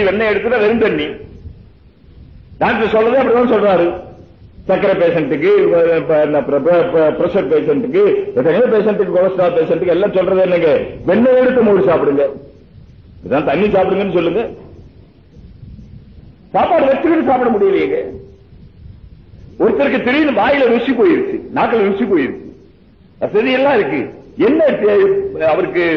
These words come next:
சாப்பிட முடியல, என்ன முடியல, கடைசி போய் பார்த்தா நாக்குல ருசி போயிருச்சு. ஏன் போயிருச்சு? எந்த டாக்டருக்கும் தெரியாது. எப்படி வரும்? எந்த டாக்டருக்கும் தெரியாது.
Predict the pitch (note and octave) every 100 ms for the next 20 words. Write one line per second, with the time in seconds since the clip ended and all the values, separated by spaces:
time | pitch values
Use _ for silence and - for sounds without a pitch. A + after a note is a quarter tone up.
0 | D3 G#3+ A#3 A#3 G#3 A3 G#3+ A3 G3 G#3
1 | A3 G3+ G#3+ G#3 F#3+ G3+ G#3+ - - -
2 | F3+ B3 B3+ A3+ A3+ A3 F3+ C3 - -
3 | - - - - - - - - - A3
4 | C#4+ C4+ C4 B3+ B3 D4 - - - -
5 | A#2 C#3+ E3 E3 F3 F#3 F3+ F#3+ - -
6 | - - - - _ - - - - D#3
7 | B3+ B3 A#3 D4 - - - B2 E3 F3
8 | F3+ F#3 F#3 F#3 F#3